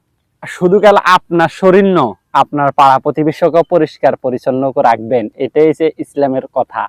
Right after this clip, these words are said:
বিসমিল্লাহির রহমানির রহিম। আসসালামু আলাইকুম রহমতুল্লাহ।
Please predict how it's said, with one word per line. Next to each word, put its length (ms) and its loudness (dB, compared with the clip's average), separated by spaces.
বিসমিল্লাহির 600 4
রহমানির 380 2
রহিম। 300 -2
আসসালামু 440 2
আলাইকুম 400 2
রহমতুল্লাহ। 600 2